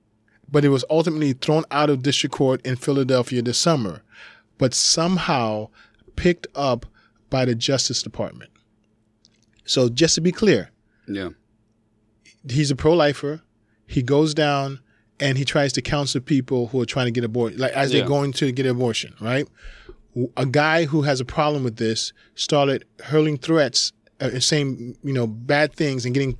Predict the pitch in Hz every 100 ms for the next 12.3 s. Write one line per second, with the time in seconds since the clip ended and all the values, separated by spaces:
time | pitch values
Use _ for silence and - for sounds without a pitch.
0 | - 151 - - - - - - 180 190
1 | 175 - 165 - 180 151 123 113 117 135
2 | 139 156 160 131 107 120 _ - - -
3 | _ - 135 131 123 - 156 - 196 185
4 | 170 156 170 147 139 147 160 151 120 123
5 | 147 135 127 - 135 - - _ _ _
6 | _ _ - 139 147 156 151 160 156 147
7 | - 185 180 165 160 143 143 - 147 -
8 | 175 180 185 190 - - - - _ -
9 | 147 139 131 131 _ _ 160 143 123 135
10 | 131 123 120 113 107 - 151 143 156 165
11 | 147 175 180 147 135 - - - 151 143
12 | 151 147 -